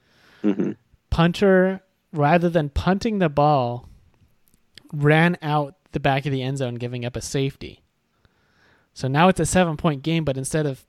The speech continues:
Speaker 2: punting out of their end zone, they gotta kick it off.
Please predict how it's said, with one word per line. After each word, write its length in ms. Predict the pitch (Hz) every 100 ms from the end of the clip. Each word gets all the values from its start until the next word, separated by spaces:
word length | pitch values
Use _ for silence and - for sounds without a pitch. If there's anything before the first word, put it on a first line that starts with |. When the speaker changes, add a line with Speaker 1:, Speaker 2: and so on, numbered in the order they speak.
| -
Speaker 2:
punting 540 | - 190 185 185 170
out 200 | 139 147
of 100 | 139
their 160 | 139 131
end 260 | 139 175
zone, 460 | 165 139 123 113 123 _ _ _ _ _ _ _ _ _ _ _ _ _
they 140 | 147
gotta 280 | 139 139 127
kick 280 | - 170 147
it 120 | 123
off. 520 | 143 151 117 - -